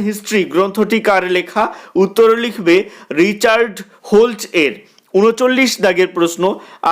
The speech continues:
a corner of a foreign field, the Indian history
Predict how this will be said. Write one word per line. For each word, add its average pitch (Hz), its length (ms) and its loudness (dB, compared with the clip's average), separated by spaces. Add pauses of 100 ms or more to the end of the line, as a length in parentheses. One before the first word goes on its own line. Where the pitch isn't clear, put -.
a - 20 2 (200)
corner 220 500 2 (280)
of 196 80 0 (400)
a 165 40 4 (460)
foreign 220 460 2
field, 170 300 2 (420)
the 175 120 4 (260)
Indian 226 380 2 (120)
history 208 400 -4